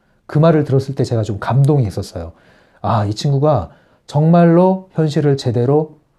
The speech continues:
몸몸 부딪혀서 살아봤구나, 느껴봤구나.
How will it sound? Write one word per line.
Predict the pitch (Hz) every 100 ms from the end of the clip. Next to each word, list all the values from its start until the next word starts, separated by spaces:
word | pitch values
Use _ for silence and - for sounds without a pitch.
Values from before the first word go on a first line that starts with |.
| _
몸몸 | 135 120 139 143 135
부딪혀서 | 117 120 120 117
살아봤구나, | 113 156 151 98 - 98 87 - _ _ _ -
느껴봤구나. | 131 160 131 101 101 92